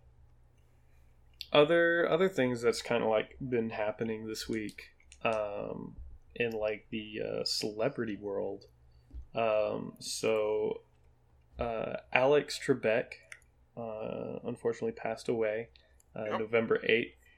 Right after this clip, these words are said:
Speaker 1: A bit, I think shortly after we, uh, finished recording, uh, our
Speaker 2: Mm-hmm.
Speaker 1: first episode.
Speaker 2: Mm-hmm.
Speaker 1: Um, if you don't know who Alex Trebek is, he, uh, hosted Jeopardy for a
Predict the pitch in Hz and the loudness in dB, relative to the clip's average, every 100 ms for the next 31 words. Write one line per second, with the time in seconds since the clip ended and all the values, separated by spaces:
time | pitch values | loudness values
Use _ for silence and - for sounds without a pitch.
0 | _ _ - - - 82 - 123 156 - | _ _ -14 -6 -2 -2 -4 -2 -2 0
1 | - 120 123 110 110 - 113 107 107 107 | 4 4 4 0 0 -2 -6 -6 -10 -8
2 | 104 104 - 107 - 95 - 117 117 107 | -8 -8 -8 -8 -10 -10 -4 -2 -2 -8
3 | - _ _ _ _ - _ _ - 120 | -14 _ _ _ _ -20 _ _ -4 -2
4 | 107 107 110 113 135 - 107 - - 104 | -2 -2 -2 2 2 2 -2 -4 -4 -4
5 | 104 113 _ _ _ _ _ _ _ _ | -4 -10 _ _ _ _ _ _ _ _
6 | _ _ _ - 135 117 113 117 120 123 | _ _ _ -8 0 4 4 4 2 4
7 | 131 143 143 143 151 139 151 - 156 143 | 8 8 8 10 12 12 10 8 4 6
8 | 135 151 147 143 147 143 131 131 131 147 | 6 4 4 0 -2 2 4 4 4 2
9 | - 156 139 131 135 131 135 143 - - | 4 0 4 4 4 -2 -4 -8 -10 -2
10 | 117 113 113 _ - - _ _ _ _ | -2 -2 -8 _ -20 -20 _ _ _ _
11 | _ - - | _ -8 -6